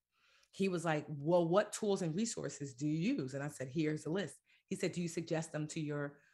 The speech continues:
to your audience?" I said, "Yeah, all the time." And he was like, "Do you know some of these companies will pay you to suggest them?" I did, I did not know that. And he was like, "Girl, make a list." And we found all, like, you know, of the ten, ten, uh, businesses, maybe there were three that had an affiliate program that was public.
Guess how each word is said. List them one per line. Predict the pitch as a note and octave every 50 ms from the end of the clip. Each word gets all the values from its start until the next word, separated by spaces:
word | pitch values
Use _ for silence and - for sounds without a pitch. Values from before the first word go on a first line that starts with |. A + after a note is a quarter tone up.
| _ _
to | - -
your | D#3+ E3 F3+
audience?" | A#3+ D4+ A#3+ E3+ -
I | D3+ D3
said, | - F#3+ F#3
"Yeah, | G3+ C4+ G3+
all | E3+ F3
the | F#3+
time." | G3 - G4+ F#4+ F#3 C#3 C#3+ - - _ _ _ _ _ _ _ _ -
And | D#3+
he | E3+ G3+
was | F#3+ E3+ E3
like, | D#3+ D3+ B2+
"Do | D#3+
you | F#3+ G3+
know | G3 F3+ F3
some | F3 - F#3+ F#3+
of | F3
these | F3 D#3+ -
companies | - F3 D#3+ E3 D#3+ -
will | D#3 D3+
pay | - - D4
you | D#4+ A#3+ G#3
to | - D#3+
suggest | - D3+ C#3 - C#3 C#3+ - -
them?" | - C#3 C#3 - _ _
I | F3+
did, | F#3 E3 F3+ F#3 F#3+
I | F#3+ G3+
did | F3 G3 F#3+
not | F#3+ F3 E3
know | F3+ E3+ D#3+
that. | - C3 C3+ - - _ _ _ _ _ _ _ _
And | D#3+ D3+
he | F#3 G#3
was | F#3+ F3+ E3+ -
like, | D#3+ D3+ C#3+ D3
"Girl, | - A#3 A3+ D3+ C#3+ C#3+
make | D#3 E3 E3 -
a | C#4
list." | C4+ A3 F#3 G3 A3+ - - - _ _ - _ _ _ _ _ -
And | F#3+
we | F3+ F#3
found | F3+ G3+ F3+ F3+ E3 -
all, | E3+ F3+ F#3 G3+ G#3+ G#3+ F#3
like, | F#3 E3+ D#3+ F#3+
you | A3+
know, | G#3+ F#3 -
of | G3 G#3+ G3+
the | F#3 G3+
ten, | G#3+ - A#3+ A3 G#3+ G3 - -
ten, | - - A3+ G#3+ G#3+ A3 G3+ -
uh, | E3+ E3+ E3
businesses, | D#3 D3+ A#3 C4+ - A3+ G3+ - F#3+ F3+ G3
maybe | G3+ G3 G#3 G#3 A3+ G#3 F3 F3 F3
there | F#3+ F#3 F#3
were | E3+ E3+ E3+ E3+ E3 E3 E3 E3 E3 - _ _ _ _ _ _ _
three | - C4 C#4 D4 C4 G#3+ F3 E3+
that | D#3+ E3+
had | E3 F#3 F3+ D#3+
an | E3+ E3
affiliate | E3 - F#3+ F3 F3 E3 E3
program | - F#3+ E3+ D#3+ D#3+
that | D#3 D3 C#3
was | D3+ D3
public. | - - E3+ D3+ C#3 D3 D3 C#3+